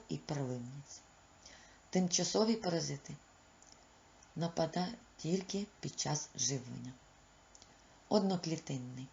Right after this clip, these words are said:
Приклади: дизентерійна амьоба, трипаносоми, лішманії, ляблі, грігаріни і споровики.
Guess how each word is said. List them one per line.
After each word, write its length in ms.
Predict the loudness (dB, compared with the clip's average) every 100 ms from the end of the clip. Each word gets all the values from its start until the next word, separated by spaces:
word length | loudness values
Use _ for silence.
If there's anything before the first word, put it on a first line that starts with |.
| -18 -4
Приклади: 580 | -2 0 0 -2 -4 -8 -14 -20 -8
дизентерійна 600 | -4 -2 0 2 2 2 0
амьоба, 540 | -2 0 0 0 -4 -8 -10
трипаносоми, 760 | -10 -6 -6 -6 -2 0 0
лішманії, 720 | -2 -4 -4 -2 0 0 0 0
ляблі, 400 | -2 -2 -6 -8 -10 -20 -20 -20 -20 -20 -16 -4
грігаріни 600 | 0 0 0 2 0 -2 -4
і 80 | -4
споровики. 600 | -4 -4 -4 -4 -8